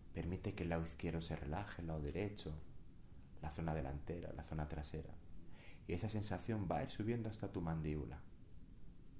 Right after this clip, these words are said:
Relaja tu mandíbula. Presta atención al lado izquierdo, al lado derecho.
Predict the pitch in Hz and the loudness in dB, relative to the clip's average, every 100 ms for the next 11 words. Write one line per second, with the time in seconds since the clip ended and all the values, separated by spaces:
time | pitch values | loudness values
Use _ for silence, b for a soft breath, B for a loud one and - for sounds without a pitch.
0 | - - - - - - - - - - | -12 -12 -10 -10 -10 -12 -10 -10 -10 0
1 | 95 104 - 82 80 73 78 73 - - | 4 4 4 2 2 4 4 2 0 -6
2 | - - - - - B B B B B | -8 -10 -10 -10 -10 B B B B B
3 | 82 - 82 85 - 85 80 76 73 - | -2 0 2 2 2 4 6 6 4 2
4 | 117 110 82 - - - - - - - | 2 4 2 0 -2 -4 -10 -10 -10 -10
5 | - - - - - - - - - - | -10 -10 -8 -8 -8 -8 -8 -10 -8 -10
6 | - - - - - - 78 78 73 87 | -10 -10 -10 -12 -4 0 4 4 6 4
7 | 95 - | 2 -2